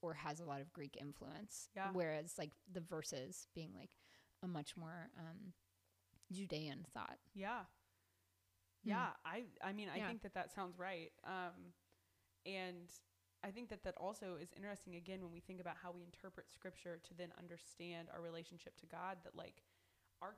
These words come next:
Speaker 2: current context matters just as much as it did when it was written, you know?
Speaker 1: Right.
Speaker 2: To, like, recognize their context, to figure out how are we reading it, and then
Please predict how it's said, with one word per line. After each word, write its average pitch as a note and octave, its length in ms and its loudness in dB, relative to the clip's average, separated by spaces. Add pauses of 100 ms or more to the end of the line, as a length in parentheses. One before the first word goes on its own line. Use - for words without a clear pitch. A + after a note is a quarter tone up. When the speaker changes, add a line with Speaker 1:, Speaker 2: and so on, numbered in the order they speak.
(100)
Speaker 2:
current A3+ 240 -4
context F3 500 -6
matters E3+ 300 -2
just F#3 220 -2
as G3 80 -8
much F3+ 260 -6
as F3 80 -10
it E3+ 140 -8
did E3+ 280 0
when F3 120 -4
it E3 40 -10
was E3 180 -10
written, F3+ 360 -6 (160)
you F#3 100 0
know? - 140 2
Speaker 1:
Right. A3 340 0 (220)
Speaker 2:
To, A3+ 80 -8
like, F3+ 140 -2 (100)
recognize F#3+ 560 -10
their F3+ 180 -6 (100)
context, F3 520 -8 (320)
to F#3 60 -6
figure G#3 280 -2
out F3+ 180 2
how G#3 160 4
are F#3+ 100 -2
we G3 160 -4
reading F3 320 -4
it, E3 240 -2
and F#3 160 -2
then F3 180 -4